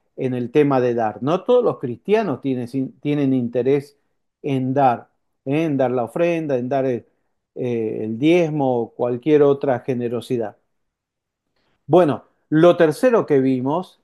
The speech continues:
es sobre la palabra ofrenda. En cuanto a la ofrenda, ¿se acuerdan? La palabra ofrenda es la palabra logia,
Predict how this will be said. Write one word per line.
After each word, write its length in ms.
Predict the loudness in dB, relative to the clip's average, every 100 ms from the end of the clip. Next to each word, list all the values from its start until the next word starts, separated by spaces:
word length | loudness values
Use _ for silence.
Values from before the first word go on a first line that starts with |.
| -4
es 200 | -2 2
sobre 320 | 2 4 4
la 160 | 4
palabra 440 | 2 2 2 2 0
ofrenda. 580 | 0 0 0 -2 -8 -10
En 160 | -10
cuanto 580 | -2 2 2 0 2 4
a 120 | 4
la 180 | 4 2
ofrenda, 840 | 0 -2 0 0 -4 -8 -10 -12 _ -10
¿se 100 | -8
acuerdan? 380 | 0 2 4 2
La 140 | 0
palabra 400 | 2 2 4 2
ofrenda 600 | 0 0 -2 0 -4 -6 _ _ _
es 140 | -2 2
la 160 | 2
palabra 440 | 2 2 2 2 0
logia, 640 | 2 0 0 -6 -12 -14